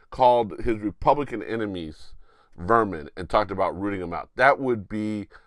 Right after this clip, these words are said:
unacceptable to us. It should not be acceptable to Republicans. But this is the world we live in. This is something that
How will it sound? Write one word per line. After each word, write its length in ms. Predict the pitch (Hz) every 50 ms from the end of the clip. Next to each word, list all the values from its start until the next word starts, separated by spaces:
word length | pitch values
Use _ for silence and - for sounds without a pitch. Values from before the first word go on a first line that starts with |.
| _ _ -
unacceptable 600 | - 120 120 107 - - 113 110 - 98 92 85
to 160 | - - 90
us. 180 | 85 76 - -
It 140 | 101 101 -
should 220 | - - 120 117
not 260 | 117 120 127 135 -
be 120 | - 127 120
acceptable 680 | 110 - - 120 110 107 - 98 - 98 98 95 - - - _ _ _ _ _
to 140 | - 113 101
Republicans. 920 | 95 90 87 - - 95 87 76 78 - - - - - - - - - - - - - _ _ _ - _ _ -
But 140 | - 87 80
this 180 | 113 113 -
is 120 | 120 113 -
the 80 | 113
world 220 | 104 107 104 101 90
we 80 | 87
live 280 | 85 87 104 120 135 147
in. 360 | 147 139 139 135 135 139 - - - - - _ _ _ -
This 220 | - 110 104 - -
is 160 | 113 104 95
something 360 | - - 101 101 - 104 104
that 260 | 98 95 92 92 -